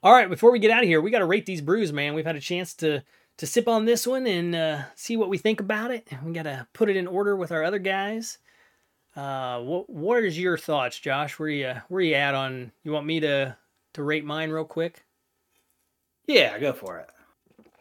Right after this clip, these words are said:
Speaker 1: All right, so week four today. That is my peach sherbet sour mini dew claw. Pretty tasty. Um, probably not my number one, to be honest with you. Uh, but I'm gonna go with, uh, with number three on this one. So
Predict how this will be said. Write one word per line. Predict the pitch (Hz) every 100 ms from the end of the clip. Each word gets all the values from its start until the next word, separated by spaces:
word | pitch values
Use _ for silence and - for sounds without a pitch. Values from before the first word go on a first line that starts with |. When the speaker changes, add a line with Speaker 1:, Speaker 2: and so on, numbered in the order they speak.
| _ _ -
Speaker 1:
All | 175 180 160
right, | 143 135
so | 170 165 160
week | 156 247 -
four | - 220 220 220 214 -
today. | 180 202 202 202 185 - _ _ _ -
That | 170 165
is | 151
my | 156 139
peach | - 180 -
sherbet | - 180 170 165 -
sour | 170 156 156
mini | 151 147
dew | 143 143
claw. | 151 143 139 - _ - _ _ _ -
Pretty | 349 339
tasty. | 208 214 - 196 208 196 _ _ -
Um, | 143 135 131 127 123 127 _ _ -
probably | 294 285
not | 247 214
my | 185
number | 185 175
one, | 156 160 160 160
to |
be | 151 151
honest | 151 151 156
with | 156
you. | 156 151 - _ _ _ _ _ -
Uh, | 135 127 123 120
but | 139 220 190 _ _ _ _ _ _ _ _ - -
I'm | 240
gonna | 262
go | 247 233
with, | 220 214
uh, | 180 160 147 151
with | 147 165
number | 170 170
three | - 165 147
on | 135 127
this | 131 -
one. | 127 131
So | - 147 135 127 127